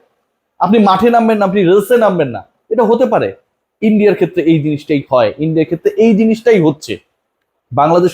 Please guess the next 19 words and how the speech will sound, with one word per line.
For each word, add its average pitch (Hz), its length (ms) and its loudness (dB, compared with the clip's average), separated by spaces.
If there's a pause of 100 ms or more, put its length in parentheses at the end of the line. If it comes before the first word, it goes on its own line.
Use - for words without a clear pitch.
ক্রিকেট 185 320 0
বোর্ড, 156 240 0
পিসিবি, 180 380 -2 (120)
এসএলসি, 185 400 0 (400)
আফগান 220 300 0
ক্রিকেট 202 360 -2
বোর্ড, 117 140 -4 (260)
সবার 196 340 2
আমার 165 200 -2
কাছে 160 140 -8 (100)
মনে 147 160 -6
হয় 123 180 -6
একটা - 220 -8
ওয়েক 156 240 -2
আপ - 60 -4 (120)
কল 165 200 4
হতে 151 240 0
পারে 156 160 2 (460)
যে 139 60 -4